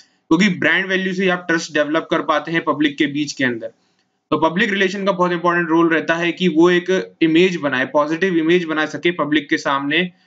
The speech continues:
एक साफ सुथरी image, जो कहते हैं ना हम एक साफ सुथरा इंसान है, जिसके पीछे कोई दाग नहीं है, अगर उसका कोई दाग आ भी जाता है तो आप उसकी image को कैसा अच्छा बना पाते हैं, वो पब्लिक relation ऑफिसर या पब्लिक relation manager का काम होता है।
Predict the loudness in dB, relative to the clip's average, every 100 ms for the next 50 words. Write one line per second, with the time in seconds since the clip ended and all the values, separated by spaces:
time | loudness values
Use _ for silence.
0 | _ -6 -4 0 0 0 -4 0 0 0
1 | 0 0 0 0 0 0 -2 0 -2 -2
2 | -6 -2 -2 0 -2 -2 -4 -8 _ _
3 | _ _ -2 0 -2 -2 0 0 0 0
4 | 0 -2 -6 -6 -4 -4 -4 0 2 0
5 | 0 -2 2 4 4 2 -4 -12 -6 -2
6 | -2 0 -2 0 -2 0 -2 0 0 2
7 | 2 -2 _ _ _ _ 0 0 -2 -8
8 | 0 4 4 0 0 0 0 -2 0 -2
9 | 0 -2 0 -2 0 2 2 2 2 4
10 | 4 2 0 0 0 0 2 2 2 0
11 | 2 4 2 2 0 -2 -8 _ _ _
12 | 0 2 2 0 0 -2 0 0 0 -4
13 | -4 -4 -8